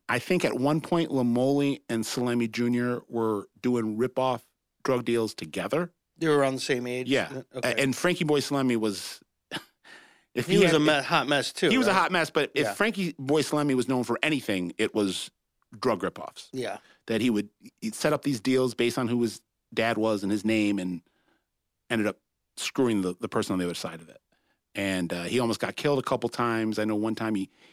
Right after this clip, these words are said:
Speaker 1: he ripped off, uh, a Boston mobster named Joe Black, uh, La Matina. Uh, and, uh, the Winter Hill guys, the Irish mob guys who were backing his dad, had to step in and, and prevent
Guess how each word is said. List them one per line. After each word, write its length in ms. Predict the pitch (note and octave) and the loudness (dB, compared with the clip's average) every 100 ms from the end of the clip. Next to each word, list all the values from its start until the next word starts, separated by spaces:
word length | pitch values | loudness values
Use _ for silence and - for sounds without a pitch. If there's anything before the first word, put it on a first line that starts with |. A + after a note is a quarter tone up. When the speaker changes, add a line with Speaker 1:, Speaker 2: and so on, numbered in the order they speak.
| _ | _
Speaker 1:
he 120 | - | -4
ripped 300 | A2+ C3 - | 0 0 0
off, 300 | B2+ A2+ - | 0 0 0
uh, 220 | A2 F2+ D2+ | -2 -2 -4
a 80 | |
Boston 380 | A2 A#2 G2+ G#2 | 0 0 0 -2
mobster 400 | G2+ G2 - A#2 | -2 -2 -2 -2
named 200 | F#2+ F#2+ | -2 0
Joe 140 | A2+ G2+ | 0 0
Black, 320 | G#2 G2 - - - | 0 -2 -4 -12 -6
uh, 120 | A2+ | -4
La 180 | G2+ G2 | -4 -4
Matina. 500 | F2+ - B2 A#2 A2+ _ _ _ _ - | -6 -2 -2 -2 -4 _ _ _ _ -6
Uh, 320 | G2 F#2 F2 - | -4 -2 -6 -6
and, 340 | G2+ F#2+ F#2 | -4 -2 -2
uh, 280 | F2 E2+ - - | -4 -8 -10 -4
the 80 | A2 | 0
Winter 180 | A#2+ G#2+ | 2 2
Hill 160 | A2+ | 0
guys, 580 | G#2+ G#2+ G#2 G2+ - - _ | 0 0 2 0 -2 -12 _
the 80 | G2+ | -6
Irish 280 | G#2 G#2 G2 | -2 -2 -2
mob 220 | G#2+ G2+ | -2 -2
guys 260 | G2+ G2+ G2 | -2 -2 -2
who 200 | G#2 F#2 - | -4 -6 -8
were 180 | F#2+ | -10
backing 320 | F#2 G#2 F#2+ G#2 | -6 -6 -4 -6
his 120 | F2+ | -4
dad, 340 | G2+ F#2+ F#2 _ - - | -4 -2 -4 _ -20 -12
had 140 | G2 | -10
to 60 | F2+ | -8
step 300 | - G2 - | -6 -6 -4
in 180 | G2 F#2 | -2 -2
and, 160 | F2 - | -4 -8
and 120 | F#2+ | -8
prevent 400 | G2+ F#2 G2 | -6 -4 -4